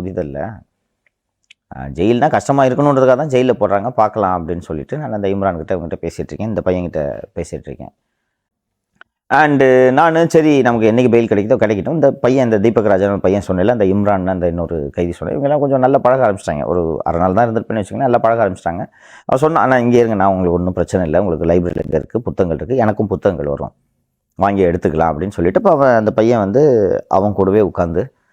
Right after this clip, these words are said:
சாப்பிட சொன்னான். "இதை சாப்பிடுங்கண்ணா, ஃபுட்டு இது கொஞ்சம் சுமாரா இருக்கும், இது இப்படி இருக்கும்" அப்படின்ட்டுலாம் சொல்லிட்டு இருந்தான். எனக்கும் I felt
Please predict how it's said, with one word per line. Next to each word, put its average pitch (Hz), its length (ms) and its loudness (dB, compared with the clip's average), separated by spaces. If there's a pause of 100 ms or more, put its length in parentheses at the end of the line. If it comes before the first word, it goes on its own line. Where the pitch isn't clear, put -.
(140)
சாப்பிட 104 380 -2
சொன்னான். 90 260 -2
"இதை 87 160 -2
சாப்பிடுங்கண்ணா, 92 460 0
ஃபுட்டு 98 180 0
இது 85 200 2
கொஞ்சம் 82 260 -2
சுமாரா 85 280 0
இருக்கும், 82 240 -2
இது 80 80 -4
இப்படி 78 180 -6
இருக்கும்" 78 220 -6
அப்படின்ட்டுலாம் 76 460 -6
சொல்லிட்டு 92 380 -6
இருந்தான். 143 180 -2
எனக்கும் 165 220 2
I 147 100 0
felt 143 280 2